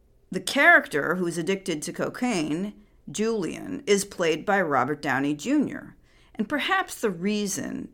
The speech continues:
that this is the movie that I dial into immediately is because this was a movie ab-,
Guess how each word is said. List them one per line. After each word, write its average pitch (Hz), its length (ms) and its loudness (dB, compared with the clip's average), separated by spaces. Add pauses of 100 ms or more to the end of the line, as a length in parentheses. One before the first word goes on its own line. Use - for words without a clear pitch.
(140)
that 185 280 -6
this 262 340 2
is 196 340 4
the 190 100 -2
movie 165 440 2
that 143 160 0
I 147 140 2
dial 160 380 2
into 156 640 -4
immediately 175 1000 -4
is 202 180 0
because 180 1000 0 (720)
this 262 460 0
was 175 920 2 (720)
a 185 80 2
movie 247 480 6
ab-, 208 100 0